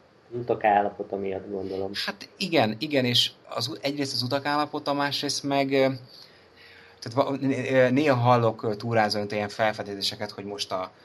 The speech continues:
Speaker 2: a nem tudom melyik fal és nem tudom melyik falu között van huszonhárom kilométer, amit leafasz-, leaszfaltoztak, <laughs> bocsánat, elszólás, le-, leaszfaltoztak,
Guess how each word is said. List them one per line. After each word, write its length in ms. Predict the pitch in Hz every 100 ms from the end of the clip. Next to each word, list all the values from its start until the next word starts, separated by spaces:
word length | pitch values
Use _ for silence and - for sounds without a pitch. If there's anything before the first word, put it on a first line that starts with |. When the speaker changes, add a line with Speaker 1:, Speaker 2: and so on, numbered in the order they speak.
| - -
Speaker 2:
a 120 | 98
nem 180 | 123 127
tudom 260 | 120 101
melyik 260 | 101 95 95
fal 180 | - 95
és 160 | 95
nem 140 | 110 110
tudom 200 | 104 92
melyik 220 | 95 92
falu 240 | - 95
között 280 | 92 101 101
van 180 | 107 98
huszonhárom 640 | 113 - 98 95 90 87
kilométer, 420 | - 101 104 101
amit 200 | 95 92 -
leafasz-, 600 | 98 104 104 113 - -
leaszfaltoztak, 1200 | 101 104 104 - 110 - - 110 110 - - 127 - -
<laughs> 160 | 131 120
bocsánat, 400 | 113 - 110 110
elszólás, 640 | 139 113 117 - 120 - - 147 - 156 -
le-, 200 | 156 123 156 - - -
leaszfaltoztak, 880 | 127 123 123 131 120 123 120 143 139